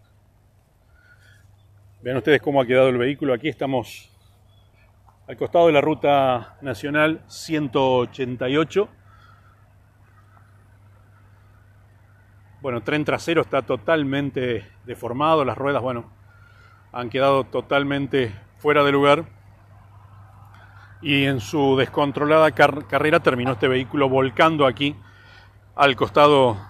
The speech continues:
de la Ruta Nacional ciento ochenta y ocho. Bueno, trabajo, como siempre, muy profesional por parte de, eh, bomberos voluntarios en este caso.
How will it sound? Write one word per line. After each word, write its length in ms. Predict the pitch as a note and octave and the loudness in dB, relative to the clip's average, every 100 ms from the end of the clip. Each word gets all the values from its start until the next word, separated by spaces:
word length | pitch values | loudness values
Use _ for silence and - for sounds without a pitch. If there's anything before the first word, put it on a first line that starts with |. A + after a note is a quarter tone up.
| - - | -20 -10
de 120 | C3+ | -2
la 80 | C3 | 0
Ruta 180 | C#3+ C#3 | 2 0
Nacional 300 | C3 C3 C3 | 0 -2 -2
ciento 200 | C#3 B2+ | -2 -4
ochenta 260 | B2+ A2 | -4 -8
y 20 | |
ocho. 180 | G2+ - | -8 -6
Bueno, 200 | C#3+ B2+ | -4 -4
trabajo, 760 | C3 - D3+ E3 E3 C#3+ C3 - - - | -4 -2 0 2 4 4 2 0 -12 -4
como 180 | F3+ G3 | 0 2
siempre, 400 | F#3+ B2+ B2+ A2 - - B3 | 2 0 -4 -8 -12 -14 2
muy 160 | A#3+ | 2
profesional 560 | E3 C3+ C#3 E3+ F#3+ F#3 - | 2 -4 -2 0 0 -2 -8
por 120 | D3 C3 | -8 2
parte 320 | D#3+ D#3 D3 | 2 4 2
de, 220 | D#3+ F#3 - - - - - | 2 0 -6 -20 -20 -20 -4
eh, 340 | C#3 C3 C3 B2+ | 0 2 2 0
bomberos 720 | C#3+ D3+ D#3+ D3+ - - - - - - - - - C3+ | 0 2 4 2 -2 -14 -18 -20 -20 -20 -20 -20 -18 -6
voluntarios 600 | C3+ C3+ E3+ F#3 F3 - | -4 0 2 2 2 -4
en 80 | C3 | -10
este 140 | C#3 | -4
caso. 480 | G3+ A#3 - A3+ | 2 2 2 -4